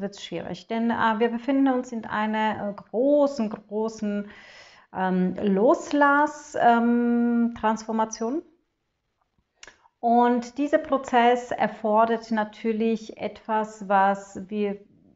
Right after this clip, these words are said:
in den letzten, äh, vielleicht Jahren, Jahrzehnten so ein bisschen verlernt haben, im Vertrauen sich auf die Gottes Wege und Gottes Timing, äh, göttlichen Timing zu verlassen. Ja? Ähm,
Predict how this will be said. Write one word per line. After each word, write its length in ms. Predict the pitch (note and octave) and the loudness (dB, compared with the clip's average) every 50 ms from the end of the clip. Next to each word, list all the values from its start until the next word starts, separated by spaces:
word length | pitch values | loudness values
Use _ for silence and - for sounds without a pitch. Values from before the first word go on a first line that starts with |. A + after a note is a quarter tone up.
| _ _ _ _ _ _ _ _ _ _ | _ _ _ _ _ _ _ _ _ _
in 180 | _ - B3 B3 | _ -4 -2 0
den 160 | A#3+ A#3+ A#3 | 2 2 4
letzten, 840 | A#3 A#3 A3 A3+ A3+ - - - _ _ A#3+ A#3 A#3 A#3 A#3 A#3 A#3 | 4 4 2 2 0 -4 -16 -20 _ _ -2 0 0 2 2 0 0
äh, 160 | A#3 - A3 G#3+ - _ _ _ | -2 -6 -8 -12 -14 _ _ _
vielleicht 580 | _ - G#3+ G3+ G3 G3+ G#3 G3+ G3+ - - | _ -4 0 0 2 2 0 -2 -6 -12 -12
Jahren, 380 | G#3 G3+ G3 G3 G#3 A3 A3 A3 | -8 -6 -4 -2 -2 -2 -2 0
Jahrzehnten 680 | G#3 G3 F#3+ G3 - - G#3 G3+ G#3 A3 A3 A3 A3 G#3 | 0 0 -2 -4 -6 -6 -4 -2 0 0 0 -2 -2 -4
so 100 | G3+ G3+ | -4 -6
ein 60 | F#3+ | -6
bisschen 260 | F#3+ - - - G3 | -8 -10 -12 -12 -8
verlernt 520 | - - G3 F3+ F3 F3 F#3+ A3 A3+ - - | -4 -4 0 0 2 0 0 -2 -4 -6 -6
haben, 460 | G#3 G3 G3 G3 G3 G3+ G#3 G3+ G#3 - _ _ _ _ _ _ _ _ _ _ | -2 0 0 0 0 -2 -6 -8 -12 -20 _ _ _ _ _ _ _ _ _ _
im 180 | B3+ C4 B3+ B3 | -2 -2 -2 2
Vertrauen 680 | B3+ A#3+ A#3+ - - - F#3+ F#3+ A3 A#3+ B3+ B3+ A#3+ | 2 0 0 0 -4 0 2 4 4 4 4 2 0
sich 260 | A3 A3+ A3 - - | 0 -2 -4 -4 -4
auf 160 | - G3+ G3+ - | -6 -6 -6 -6
die 100 | A3 F#3+ | -10 -8
Gottes 380 | - G3 F#3+ - F#3+ F#3 - | -8 -8 -8 -8 -12 -14 -12
Wege 240 | - F#3+ G3 F#3+ G#3 | -12 -12 -10 -8 -8
und 100 | G3+ G3+ | -8 -6
Gottes 300 | G3 F3 F3+ F#3 F#3 - | -6 -8 -10 -10 -16 -16
Timing, 580 | - - E3+ E3+ E3+ F3 F3 F3 F3 F3+ F3+ F3+ | -12 -8 -6 -6 -4 -4 -2 -2 -2 -4 -6 -8
äh, 280 | - - F#3 F3+ F3 F3 | -8 -6 -4 -4 -4 -4
göttlichen 400 | G3 F#3 - F#3+ F3+ G3 F#3+ F3+ | -6 -8 -8 -10 -6 -6 -6 -6
Timing 440 | F#3 - F3+ F3 E3+ F3 F3+ F3 | -6 -6 -6 -4 -2 -4 -4 -6
zu 140 | - - E3+ | -10 -18 -16
verlassen. 720 | - - F3+ E3 - - - - - - - - E3 F3 | -8 -6 -6 -6 -6 -8 -12 -18 -20 -18 -16 -12 -10 -6
Ja? 240 | F#3+ G3 G#3 B3 D#4+ E4+ - - _ _ _ _ _ _ _ _ _ - | -4 -2 0 0 0 -2 -6 -14 _ _ _ _ _ _ _ _ _ -4
Ähm, 1200 | G3+ G#3 G#3 G#3+ G#3+ G#3+ G#3+ A3 A3 A3+ A3+ A3 A3 - - - - - - - - - A3+ A3 | 0 2 4 4 4 4 4 2 2 0 0 -2 -4 -8 -10 -10 -12 -16 -20 -20 -16 -14 -14 -14